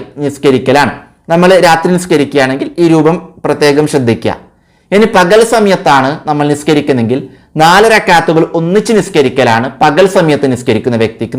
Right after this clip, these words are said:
നല്ലത്. ആവശ്യം പ്രത്യേകം ശ്രദ്ധിക്കുക. ഇതിൻ്റെ രൂപം കൃത്യമായി ഞാൻ പറഞ്ഞു തരുമ്പോൾ ഈ ഐഡിയ നിങ്ങൾക്ക് കൃത്യമായി ബോധ്യപ്പെടും. ഏതാ, ഏതിരുന്നാലും ആ രൂപത്തിലേക്ക് ഞാൻ വരാം. അതിനു മുമ്പ് മറ്റൊരു കാര്യം, ഈ തസ്ബീഹ് നിസ്കാരത്തിന് എനിക്ക് ഒരുപാട് മഹത്വങ്ങളുണ്ട്. നേരത്തെ ഞാൻ ചില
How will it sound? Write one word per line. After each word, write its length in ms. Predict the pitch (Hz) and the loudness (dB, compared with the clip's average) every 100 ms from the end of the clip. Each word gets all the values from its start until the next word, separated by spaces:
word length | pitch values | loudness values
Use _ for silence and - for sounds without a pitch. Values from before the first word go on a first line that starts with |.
| 143 | 0
നല്ലത്. 280 | 135 98 - - _ 123 | 2 0 -4 -18 _ 0
ആവശ്യം 280 | 135 131 147 151 | 2 2 -2 -2
പ്രത്യേകം 360 | - 135 131 131 | 0 0 2 -2
ശ്രദ്ധിക്കുക. 360 | 123 104 92 98 - _ - | -2 -2 -4 -8 -10 _ -8
ഇതിൻ്റെ 240 | 147 175 165 | -2 2 4
രൂപം 260 | 165 170 190 170 | 4 4 0 0
കൃത്യമായി 460 | 160 190 185 175 170 | -2 0 2 2 0
ഞാൻ 80 | 151 | 0
പറഞ്ഞു 200 | 151 143 139 | 0 0 0
തരുമ്പോൾ 300 | 131 131 180 - 180 | 0 -2 -6 -2 0
ഈ 20 | 185 156 151 | 0 2 2
ഐഡിയ 200 | 143 175 | 2 0
നിങ്ങൾക്ക് 260 | 170 151 139 147 | 0 -2 -2 -4
കൃത്യമായി 460 | 143 - 170 151 147 | -2 0 2 2 4
ബോധ്യപ്പെടും. 500 | 151 131 135 110 117 - _ _ 160 | 2 2 0 -2 -4 -8 _ _ 0
ഏതാ, 140 | 175 180 175 | 2 2 2
ഏതിരുന്നാലും 540 | 175 190 185 151 123 175 - 151 | 2 4 2 2 0 -4 -4 -2
ആ 20 | 156 147 | 2 2
രൂപത്തിലേക്ക് 500 | 160 175 180 175 170 | 2 2 0 0 0
ഞാൻ 100 | 160 135 | 0 2
വരാം. 180 | 123 131 - | 0 -2 -2
അതിനു 180 | 151 156 | 0 2
മുമ്പ് 200 | 156 165 180 | 0 2 0
മറ്റൊരു 260 | 165 160 139 | 2 0 0
കാര്യം, 260 | 110 104 120 - _ _ _ | -2 -2 -8 -14 _ _ _
ഈ 60 | 202 202 | -2 0
തസ്ബീഹ് 340 | - 185 233 214 | 0 2 2 2
നിസ്കാരത്തിന് 480 | - 180 151 - 135 | 2 0 2 0 -2
എനിക്ക് 180 | 131 151 | 0 2
ഒരുപാട് 320 | 160 175 180 165 | 4 4 4 2
മഹത്വങ്ങളുണ്ട്. 600 | 147 - 147 143 120 101 - | 0 -2 -2 0 -2 -4 -4
നേരത്തെ 300 | 143 147 147 156 | -2 -2 -2 0
ഞാൻ 80 | 147 | 0
ചില 100 | 147 | 0